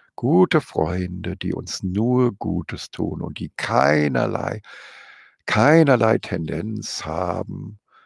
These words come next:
auf unsere Kosten unser Leben zu ruinieren. Ja, das war's doch jetzt,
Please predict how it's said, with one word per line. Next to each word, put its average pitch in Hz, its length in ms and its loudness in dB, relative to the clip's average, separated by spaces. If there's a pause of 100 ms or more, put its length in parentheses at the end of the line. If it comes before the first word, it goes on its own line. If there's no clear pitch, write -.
(120)
auf - 240 -2
unsere 156 520 -4
Kosten 87 1000 -8
unser 95 400 -2
Leben 80 480 -6
zu - 180 -6
ruinieren. 85 920 -6 (1200)
Ja, 160 640 4
das 139 400 -2
war's 170 340 0
doch - 200 -4
jetzt, - 540 -8